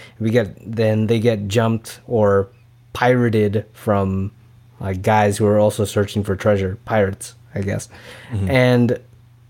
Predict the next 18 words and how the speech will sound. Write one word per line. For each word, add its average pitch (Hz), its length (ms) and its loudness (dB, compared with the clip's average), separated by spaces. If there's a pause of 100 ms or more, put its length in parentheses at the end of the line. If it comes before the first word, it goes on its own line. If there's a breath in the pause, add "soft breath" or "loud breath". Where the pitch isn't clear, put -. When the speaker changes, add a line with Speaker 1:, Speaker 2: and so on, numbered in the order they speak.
(1040)
Speaker 1:
so 123 380 2
I, 120 300 0
I'm 117 340 0 (220)
guessing 160 460 0
maybe 175 640 0
it's 170 180 -6
Elena 180 720 2
who's 143 300 2
behind 143 600 0 (360)
Sully 139 540 2
and 113 200 2
Nate 139 400 -2
in 165 120 -2
that 147 220 0
scene, 160 400 0 (440 loud breath)
but 113 220 -2 (100)
who 123 100 2
knows? 110 440 -2